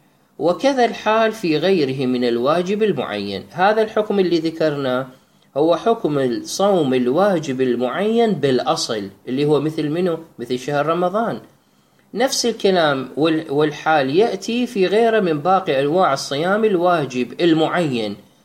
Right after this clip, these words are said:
مثل منه؟ مثل الواجب المعين بالعارض،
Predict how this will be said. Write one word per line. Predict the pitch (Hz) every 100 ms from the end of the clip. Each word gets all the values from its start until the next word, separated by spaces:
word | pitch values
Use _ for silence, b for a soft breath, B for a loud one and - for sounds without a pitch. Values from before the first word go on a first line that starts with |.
| -
مثل | 156 165 175
منه؟ | 180 233 214 180 B B B 139
مثل | 147 156
الواجب | 156 151 175 185 135 131 127
المعين | 127 123 117 165 202 214 202
بالعارض، | 135 120 123 135 117 107